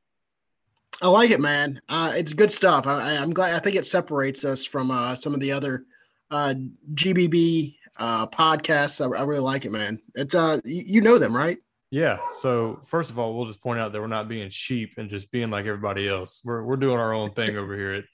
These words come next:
Speaker 2: at, at Three and D. No, um, the, the band is called Under the Radar.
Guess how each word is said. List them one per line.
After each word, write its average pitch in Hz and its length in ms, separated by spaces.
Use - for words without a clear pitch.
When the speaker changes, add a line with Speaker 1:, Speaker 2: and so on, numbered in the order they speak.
Speaker 2:
at, 110 100
at 107 140
Three 113 240
and 104 100
D. 107 380
No, 113 460
um, 107 460
the, 123 420
the 113 100
band 139 320
is 139 100
called 131 240
Under 127 160
the 127 100
Radar. 104 460